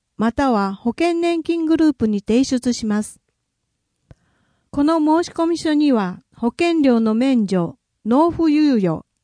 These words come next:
や学生納付特例の期間を確認して記入することになっています。追納の申し込みを行い、厚生労働大臣の承認を受けた後に、通知書と納付書が送られてきます。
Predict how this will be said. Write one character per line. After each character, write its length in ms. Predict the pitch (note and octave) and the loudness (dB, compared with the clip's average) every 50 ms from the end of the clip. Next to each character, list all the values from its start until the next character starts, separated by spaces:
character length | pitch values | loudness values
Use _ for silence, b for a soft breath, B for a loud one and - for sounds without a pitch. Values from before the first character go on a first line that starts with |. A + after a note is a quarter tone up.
| _ - | _ -8
や 240 | - A3 G#3+ - _ _ | -6 -6 -6 -6 _ _
学 220 | G3+ G#3 A3+ A#3+ - | -8 -8 -6 -6 -6
生 260 | - - E4+ E4+ E4 | -8 -4 -4 -2 -2
納 220 | E4 E4 E4 E4 | 0 0 0 -2
付 100 | D#4 - | -2 -4
特 260 | - E4+ D#4 - D4 C4 | -4 -4 -4 -2 -2 0
例 200 | B3 A#3 A3+ A3 | 0 0 0 0
の 160 | G#3+ G3 - | -2 -4 -6
期 100 | - - | -8 -8
間 320 | - C4+ C4+ C4+ C4 B3 A#3+ | -4 -2 0 0 0 0 -2
を 200 | A#3 A3+ - _ | -2 -4 -4 _
確 280 | - A3+ - - E4 D#4+ | -8 -8 -6 -4 -4 -2
認 200 | E4 E4 E4 E4 | 0 0 -2 -4
し 80 | - | -4
て 140 | - D#4+ D4 | -6 -8 -4
記 120 | - D#4 | -2 -2
入 200 | D4+ D#4 E4 E4 | 0 0 0 0
す 120 | D#4+ - D#4+ | -2 -2 -4
る 100 | D#4+ D#4 | -4 -2
こ 120 | - D4+ | -4 -2
と 80 | D4 C4 | 0 0
に 160 | B3 A#3 A3+ | 0 0 0
な 120 | A#3+ B3 | -2 -2
っ 40 | C4 | -4
て 140 | _ - G3+ | _ -4 -4
い 120 | F#3+ F#3 | -4 -2
ま 140 | F#3 F3 F#3 | -4 -6 -8
す。 160 | F#3 - - _ _ _ _ _ _ _ _ _ _ _ _ _ _ _ _ _ _ _ _ _ _ _ _ _ _ _ _ _ _ | -10 -12 -16 _ _ _ _ _ _ _ _ _ _ _ _ _ _ _ _ _ _ _ _ _ _ _ _ _ _ _ _ _ _
追 260 | - C4 C#4+ E4 F4 | -4 0 0 2 2
納 180 | F4 E4+ E4+ E4+ | 2 0 0 2
の 120 | D#4+ D#4+ D4+ | 2 2 2
申 180 | D#4 D#4 D#4+ | 2 2 2
し 100 | D#4+ - | 0 -2
込 140 | - - D#4+ | -4 -2 0
み 180 | D4+ D4+ D4 D4 | 2 2 2 4
を 140 | C#4+ C#4+ | 2 2
行 140 | - D4 C4+ B3+ B3 A#3+ | 2 0 -2 0 0 0
い、 160 | A#3+ A#3 G#3+ _ _ _ _ _ _ _ _ | -2 -4 -6 _ _ _ _ _ _ _ _
厚 220 | - D4 D#4+ E4+ | 2 4 4 4
生 320 | E4 - E4+ D#4+ D#4+ D#4+ D#4 | 2 0 0 0 2 2 2
労 240 | D4+ D#4+ E4+ E4+ | 2 2 2 2
働 240 | D4 E4 E4 E4 D#4 | 2 2 0 2 2
大 240 | D#4+ E4 D#4+ D4 B3+ | 0 0 0 0 0
臣 280 | B3 A#3+ A3+ A3 G#3 G3+ | 0 -2 -2 -2 -2 -2
の 180 | F#3+ - - | -4 -4 -6
承 220 | - - C#4 C#4+ E4 | -6 -2 0 2 2
認 360 | E4 D#4+ D#4 D#4 D4+ D4 D4 | 2 2 2 2 2 2 0
を 40 | D#4 | 0
受 120 | - D4+ | -2 -4
け 40 | C#4 | -4
た 120 | - A#3+ | -2 -2
後 320 | A3+ G#3+ G#3+ G3+ - G#3+ G#3 | 0 0 0 -2 -2 -2 -2
に、 260 | G3+ G3 F#3 - - _ _ _ _ _ _ | -2 -2 -4 -6 -10 _ _ _ _ _ _
通 260 | - - C#4 D4+ D#4+ | -2 2 2 2 2
知 180 | - - D4+ C#4+ | 2 -2 -8 -4
書 180 | - D4 C#4+ - | -2 -2 -4 -2
と 300 | - C4+ B3+ A#3 - _ | -2 -2 -2 -2 -2 _
納 260 | - A#3 C4+ E4 E4+ D#4+ | -4 -2 0 0 0 0
付 120 | D#4+ D#4 | -2 -4
書 200 | - E4 D#4 D#4 | -2 0 -2 0
が 180 | D4+ D4 C#4+ D4 | 0 0 -2 -2
送 180 | C#4+ - D4+ | -2 -2 -2
ら 120 | D4+ D#4+ D4 | -2 0 -2
れ 120 | D4 C4+ | -2 -4
て 140 | - F3+ - | -4 -8 -8
き 100 | - G3 | -6 -6
ま 160 | F#3 F#3+ G3+ | -6 -6 -6
す。 160 | G3+ - _ | -8 -10 _